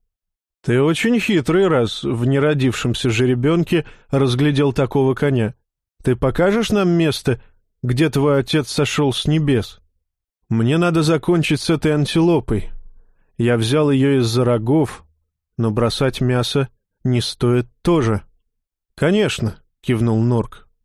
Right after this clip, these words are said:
«Мои кунаки помогут разделать тушу,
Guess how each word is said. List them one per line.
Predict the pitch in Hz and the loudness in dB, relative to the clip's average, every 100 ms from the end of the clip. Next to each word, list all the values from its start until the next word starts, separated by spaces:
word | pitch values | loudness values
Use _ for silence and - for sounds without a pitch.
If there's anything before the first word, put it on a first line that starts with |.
| _ _ _ _ - | _ _ _ _ -2
«Мои | 151 214 | 0 0
кунаки | 185 202 214 196 180 | 0 0 2 0 -2
помогут | 151 165 202 185 127 | 0 2 2 2 0
разделать | 127 123 113 147 131 120 | 0 0 0 0 0 -4
тушу, | - 185 160 147 131 | -2 -2 0 -2 -4